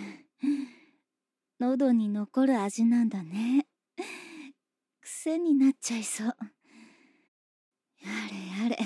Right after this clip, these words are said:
体中ベトベトになっちゃったじゃないか。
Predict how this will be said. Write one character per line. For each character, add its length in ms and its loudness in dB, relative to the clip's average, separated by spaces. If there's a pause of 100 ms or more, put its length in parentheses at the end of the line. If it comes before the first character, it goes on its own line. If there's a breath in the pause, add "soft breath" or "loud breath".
(1200 loud breath)
体 440 0
中 200 2
ベ 180 2
ト 100 2
ベ 140 2
ト 140 4
に 120 10
な 120 10
っ 100 4
ち 120 0
ゃ 20 2
っ 20 -2
た 140 2
じ 120 0
ゃ 60 2
な 140 -2
い 60 -8
か。 120 -10